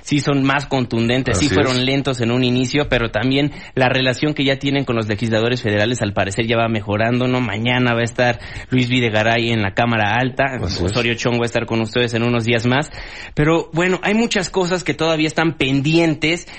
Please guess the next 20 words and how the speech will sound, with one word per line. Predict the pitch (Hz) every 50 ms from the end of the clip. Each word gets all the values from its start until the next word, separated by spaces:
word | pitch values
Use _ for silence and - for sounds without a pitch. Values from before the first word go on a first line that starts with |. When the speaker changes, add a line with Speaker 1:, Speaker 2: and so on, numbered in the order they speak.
| - - -
Speaker 1:
en | - 135 135 143 147 151 - -
la | 127 120 117 -
Cámara | - 143 143 143 139 131 123
de | 117 110
Diputados. | 113 117 117 135 143 139 - 175 170 160 139 -
Obviamente | 143 147 147 139 143 143 131
están | - - 143 139
atendiendo | 135 - 120 113 117 127 127 131 127
el | 117 120
tema | 127 131 127
de | 120 113 95
coyuntura, | 104 104 101 107 113 107 127 131 139 127 120
que | - 123
es | 117
la | 117 110
Speaker 2:
Así | 107 104
es. | 101
Speaker 1:
relación | 104 104 - 123 127
México-Estados | 123 123 - 135 - 113 107 - - 127 127 123 -
Unidos, | 127 120 127 131 139 139 -